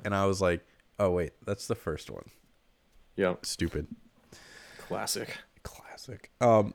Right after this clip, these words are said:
Speaker 1: anyway, uh, this is your spoiler warning for Mandalorian. If you're not caught up with the end of season two through the end of season two, then fuck off somewhere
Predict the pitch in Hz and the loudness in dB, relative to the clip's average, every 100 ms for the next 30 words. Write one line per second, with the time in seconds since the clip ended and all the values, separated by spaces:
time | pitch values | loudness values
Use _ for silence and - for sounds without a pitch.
0 | - 143 156 123 95 90 87 107 95 78 | 0 2 4 4 6 4 4 4 2 6
1 | 127 131 120 104 104 - - 131 127 110 | 6 6 4 6 2 2 6 12 12 12
2 | 101 92 101 110 95 85 - 90 82 101 | 8 6 6 6 4 0 0 0 2 2
3 | 104 90 87 101 95 85 85 90 92 85 | 2 2 4 4 4 0 -4 -4 -2 -2
4 | 92 87 90 85 87 - 90 90 87 82 | 0 2 2 2 -2 -2 -2 0 -2 -2
5 | - 90 87 85 - 87 90 87 90 82 | -4 -4 -4 -6 -2 -2 0 0 0 0
6 | 85 - 85 85 85 90 85 78 _ - | -2 -2 -4 -6 -6 -2 -2 -4 _ -20
7 | _ 82 85 82 85 76 - - 98 90 | _ -8 -6 -4 -6 -8 -14 -4 -2 2
8 | 85 80 - 82 78 78 | 0 0 -6 -6 -6 -10